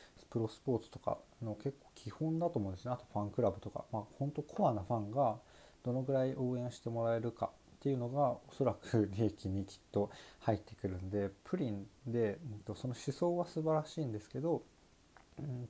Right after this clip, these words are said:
と、どうやってお金を集める、お金を送る理由になるのかなとか、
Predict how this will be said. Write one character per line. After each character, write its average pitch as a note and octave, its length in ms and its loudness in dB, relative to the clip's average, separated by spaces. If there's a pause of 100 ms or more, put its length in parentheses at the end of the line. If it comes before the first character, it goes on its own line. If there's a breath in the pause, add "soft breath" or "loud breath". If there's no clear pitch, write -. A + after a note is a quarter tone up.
と、 A2 480 0
ど E3 120 0
う D#3 40 4
や G2+ 80 2
っ - 20 -8
て - 280 -8 (540 loud breath)
お A#2+ 100 -4
金 C3 520 -4
を C3 320 0 (180)
集 C#3 120 -6
め C#3 200 0
る、 A#2+ 120 -2
お - 20 -2
金 C#3+ 300 -4
を C#3+ 140 -2
送 C#3 200 -2
る C3+ 140 0
理 A#2+ 180 2
由 C#3 160 4
に D3 140 -2
な D3+ 100 2
る B2 80 0
の G2 80 -4
か G2 140 -10
な G2+ 140 -4
と - 120 -8
か、 G2+ 320 4